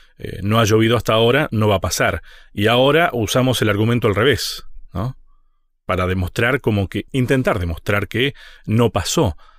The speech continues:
El material que estamos estudiando habla de eso justamente, ¿no? Pero en realidad ahí lo más importante es a dónde me paro yo. Si sigo siendo rebelde a lo que Dios me dice, o decido, en uso de mi libertad que me la da Dios,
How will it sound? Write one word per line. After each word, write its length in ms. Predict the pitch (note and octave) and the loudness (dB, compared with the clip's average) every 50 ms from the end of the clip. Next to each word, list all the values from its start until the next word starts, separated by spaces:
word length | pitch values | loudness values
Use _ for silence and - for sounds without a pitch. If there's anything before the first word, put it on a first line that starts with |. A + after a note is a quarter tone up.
| _ _ _ _ | _ _ _ _
El 80 | F#2+ F#2+ | -4 -2
material 320 | G2 G2+ G#2+ A#2 B2+ C3 | 0 0 2 2 2 2
que 40 | B2+ A#2+ | 0 0
estamos 300 | - B2+ A#2+ A2+ - - | 0 0 0 0 -2 -4
estudiando 460 | A2 - - A#2 A#2 C#3 D3 C3 A2+ | -6 -4 0 0 0 2 2 2 2
habla 260 | B2+ C#3 C3 A2 F#2+ | 4 4 2 2 2
de 160 | F#2+ G2+ G#2+ | 0 0 0
eso 220 | G2 - - G2+ - | 0 0 -2 -4 -4
justamente, 580 | - F#2+ F2 - F2+ E2 E2 E2 E2 E2 F2+ G#2 | -6 -8 -6 -6 -6 -6 -6 -8 -8 -6 -4 -4
¿no? 180 | C3+ D3+ - _ _ _ _ _ _ _ | -4 -4 -6 _ _ _ _ _ _ _
Pero 180 | C3 A#2+ B2+ B2+ | 2 2 4 2
en 60 | A2+ | 2
realidad 300 | A2+ A#2+ C#3+ G3+ A#3+ G#3+ | 2 2 2 2 4 4
ahí 140 | C#3+ D#3 G3+ | 2 4 4
lo 100 | F3+ C#3 | 2 2
más 180 | D3+ E3 - | 2 0 0
importante 560 | C#3+ A#2 G#2+ G2 F#2+ - G3 G#3 E3 C3 C#3+ | 0 0 0 -2 -2 -2 -2 0 0 0 0
es 200 | F#3+ G3+ - - - _ _ | 0 -2 -4 -8 -12 _ _
a 120 | - G2+ G#2+ | 0 2 2
dónde 240 | D3 G3+ G3 E3+ | 4 4 4 4
me 100 | C3 A#2 | 2 0
paro 320 | - - D#3+ E3+ C#3+ B2 G#2+ | 0 0 0 2 2 2 2
yo. 380 | F#2+ A2+ F3+ E3+ A2 E2+ - - - - - _ _ | 2 2 2 2 0 -2 -4 -10 -18 -20 -20 _ _
Si 160 | - - G#2 | -10 -6 -4
sigo 300 | - - E3+ F3 E3 - | -2 0 2 2 2 2
siendo 320 | - D#3+ D3 D3 C3+ C3 | 2 2 2 4 4 4
rebelde 420 | A#2+ A#2 A2+ B2+ F3+ A3+ A3 G3 C#3+ | 4 4 4 4 4 4 4 4 2
a 40 | A2 | 2
lo 100 | G#2 G2 | 2 2
que 80 | G2+ | 2
Dios 160 | A2 B2 C#3 C#3 | 2 2 2 2
me 140 | D#3+ D3+ | 0 2
dice, 340 | C#3+ C3 B2 - - C#4 - - _ _ | 2 0 0 0 -2 -4 -6 -6 _ _
o 120 | - G#2+ | -2 0
decido, 580 | G#2 G2+ - - F#3+ A3+ C#4+ C4 C3+ G2 - - - - - _ _ _ _ _ _ _ _ _ _ _ | 0 0 0 -2 -2 0 0 2 2 0 0 -4 -8 -14 -20 _ _ _ _ _ _ _ _ _ _ _
en 180 | - A2+ A#2+ D#3+ | -2 0 2 2
uso 260 | F3 - - C3 B2+ | 2 2 2 4 4
de 80 | B2 | 4
mi 100 | A#2+ B2 | 4 4
libertad 400 | A#2+ A#2+ A#2+ B2 A2+ - G#3 G3+ - | 4 4 4 2 2 2 0 0 0
que 120 | - A#2 | 0 0
me 120 | G2+ F#2+ G2 | 0 2 2
la 140 | G2+ G2+ | 2 2
da 160 | G#2+ A#2+ B2+ B2+ | 4 4 4 4
Dios, 340 | D3 E3 D3+ D#3 E3+ - | 4 4 4 4 2 -2